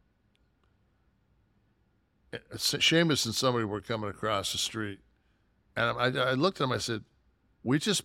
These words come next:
he goes, "Yeah, we've been doing this for years." I'm like, "Fuck me." I said, "So after the, this thing's over with, we're gonna walk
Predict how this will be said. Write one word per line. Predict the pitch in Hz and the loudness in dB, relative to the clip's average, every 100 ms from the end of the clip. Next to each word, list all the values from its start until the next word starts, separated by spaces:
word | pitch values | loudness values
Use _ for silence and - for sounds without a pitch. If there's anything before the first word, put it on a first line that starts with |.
| - | -2
he | 143 | 0
goes, | 135 127 151 | 2 2 4
"Yeah, | 151 | 4
we've | 135 | 4
been | 131 120 | 2 0
doing | 123 | 0
this | 120 - | -2 -4
for | 107 | -6
years." | 104 113 104 92 | -2 -2 -2 -6
I'm | 107 | -8
like, | 107 - _ _ _ _ _ _ _ | -8 -10 _ _ _ _ _ _ _
"Fuck | - - 143 185 - 151 | -20 -6 2 2 0 -2
me." | 175 165 | 2 4
I | 131 | 4
said, | - | 0
"So | 110 113 | 0 4
after | 127 147 147 | 4 4 -2
the, | 123 107 _ - | -4 -6 _ -4
this | 120 - | -2 -2
thing's | 139 135 107 | -4 -4 -2
over | 120 123 143 | -2 -2 0
with, | 156 180 - _ _ _ - | 0 -2 -4 _ _ _ -2
we're | 135 | 0
gonna | 151 147 | 4 4
walk | 117 117 120 139 151 | 4 4 6 6 4